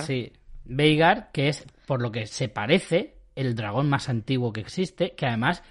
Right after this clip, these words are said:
Speaker 2: está súper bien caracterizado, luego iremos
Speaker 1: Porque está
Speaker 2: por ahí, pero es
Speaker 1: viejuno,
Speaker 2: que
Speaker 1: ¿no? Y grandote.
Speaker 2: está súper viejuno, está
Speaker 1: Es
Speaker 2: todo, todo reventado.
Speaker 1: Además, acuérdate, Richie,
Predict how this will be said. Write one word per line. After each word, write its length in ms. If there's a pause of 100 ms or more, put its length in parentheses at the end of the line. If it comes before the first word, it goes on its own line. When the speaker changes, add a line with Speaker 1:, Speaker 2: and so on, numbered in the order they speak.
(120)
Speaker 2:
está 240
súper 480
bien 140
caracterizado, 420
luego 200
iremos 220
Speaker 1:
Porque 200
está 160
Speaker 2:
por 20
ahí, 60
pero 100
es 80
Speaker 1:
viejuno, 220
Speaker 2:
que 40
Speaker 1:
¿no? 200
Y 100
grandote. 300
Speaker 2:
está 160
súper 240
viejuno, 460
está 100
Speaker 1:
Es 160
Speaker 2:
todo, 180
todo 220
reventado. 560 (340)
Speaker 1:
Además, 440
acuérdate, 500
Richie, 520